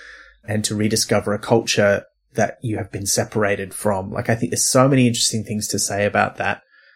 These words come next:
Also, the gnomes, they're, they li-, they exist in our universe, uh, or at least one very similar to ours. Whereas various things in the books, the, and I'm just getting on my nerd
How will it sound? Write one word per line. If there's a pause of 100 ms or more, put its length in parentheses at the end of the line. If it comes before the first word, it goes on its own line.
(140)
Also,
the
gnomes, (440)
they're,
they
li-,
they
exist
in
our
universe, (420)
uh,
or
at
least (120)
one
very
similar
to
ours. (440)
Whereas (160)
various
things
in
the
books,
the,
and
I'm
just
getting
on
my
nerd